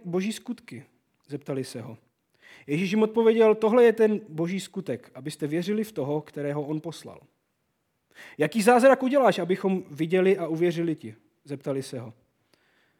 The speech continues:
„Co děláš? Naši otcové jedli na, na poušti manu, jak je psáno, dal jim jíst chléb z nebe.“ Ježíš jim odpověděl, „Amen, amen, říkám vám, ten chléb z nebe vám nedal Mojžíš.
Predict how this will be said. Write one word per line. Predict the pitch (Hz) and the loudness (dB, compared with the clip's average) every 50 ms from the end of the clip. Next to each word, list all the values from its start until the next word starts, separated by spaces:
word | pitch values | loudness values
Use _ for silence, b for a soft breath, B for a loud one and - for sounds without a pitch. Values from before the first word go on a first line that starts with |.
| _ _ _ _ _ _ b b b b b b | _ _ _ _ _ _ b b b b b b
„Co | - - 226 | -2 -2 0
děláš? | 240 302 320 247 156 120 110 - - | 2 2 2 2 2 -2 -4 -6 -8
Naši | - 139 170 180 - 226 | -4 -4 -4 -2 -2 -2
otcové | 233 233 - - 262 254 247 | -4 -4 -4 -4 -2 2 4
jedli | 233 220 220 226 | 4 4 2 2
na, | 214 202 196 | 0 -2 -2
na | 170 170 175 | -2 -2 -2
poušti | 170 208 220 202 - - 156 | -2 -2 -4 -4 -4 -6 -6
manu, | 139 139 147 170 185 190 | -4 -2 0 0 0 0
jak | 165 156 147 165 | 0 -2 -4 -6
je | 170 | -8
psáno, | 165 - - 170 151 151 147 131 120 | -8 -8 -8 -6 -4 -4 -4 -4 -6
dal | 113 123 135 | -6 -6 -4
jim | 151 147 151 | -4 -2 -4
jíst | 151 165 156 - - | -4 -6 -8 -12 -12
chléb | - 165 160 165 160 | -8 -4 -4 -4 -4
z | 147 | -4
nebe.“ | 160 180 165 123 107 101 - _ _ _ - | -4 -4 -4 -6 -10 -12 -16 _ _ _ -14
Ježíš | 120 120 127 123 | -12 -12 -10 -10
jim | 147 139 | -10 -10
odpověděl, | 139 147 - - 139 131 131 123 123 120 117 117 - B B B B B B B B | -10 -10 -12 -12 -10 -10 -10 -10 -10 -10 -12 -14 -14 B B B B B B B B
„Amen, | 131 147 180 190 208 | 0 2 2 2 4
amen, | 196 226 247 247 220 180 | 4 4 4 4 4 2
říkám | 156 196 - 196 190 196 190 | 0 -2 -2 0 0 0 2
vám, | 185 175 170 165 151 143 B B B B | 2 2 2 0 -2 -4 B B B B
ten | - 151 156 | -6 -4 -4
chléb | 160 - 202 214 185 | 0 0 0 0 0
z | 165 | 0
nebe | 185 208 214 214 | -2 0 0 0
vám | 190 190 180 185 | 0 0 0 0
nedal | 185 196 202 202 214 | 0 0 0 0 0
Mojžíš. | 208 208 220 226 180 156 123 117 - - - | 0 0 -2 -2 -4 -8 -10 -12 -12 -16 -20